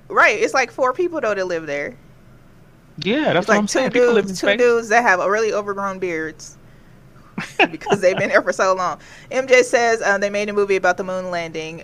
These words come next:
Speaker 1: filmed in Hollywood, and the government tried to kill the astronauts. Yep. Listen, there was this documentary I watched, and it, it kind of, like, basically broke apart the videos of them that they
Speaker 2: Mm-hmm.
Speaker 1: take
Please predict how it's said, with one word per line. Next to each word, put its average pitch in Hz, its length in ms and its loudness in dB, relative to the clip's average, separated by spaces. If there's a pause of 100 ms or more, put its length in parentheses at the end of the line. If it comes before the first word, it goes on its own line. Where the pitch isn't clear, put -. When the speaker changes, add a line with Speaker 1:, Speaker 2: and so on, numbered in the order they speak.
Speaker 1:
filmed 190 300 -4
in 175 100 -4
Hollywood, 165 580 0
and 160 260 -10
the 156 60 -8
government 160 380 -6
tried 151 240 0
to - 60 -12
kill - 240 -4
the 147 80 -6
astronauts. 147 440 -6
Yep. 151 320 -4 (420)
Listen, 220 440 2
there 220 160 8
was 285 120 2
this 220 160 0
documentary 226 680 0
I 190 140 6
watched, 196 440 6
and 233 160 0
it, 247 180 2
it 220 140 4
kind 320 220 2
of, 233 120 -2
like, 202 280 0
basically 208 500 0
broke 180 400 4
apart 208 560 0
the 170 140 2
videos 233 760 0
of 185 140 -2
them 190 220 -2
that 175 160 0
they 170 140 0
Speaker 2:
Mm-hmm. 147 140 -2
Speaker 1:
take 247 300 -2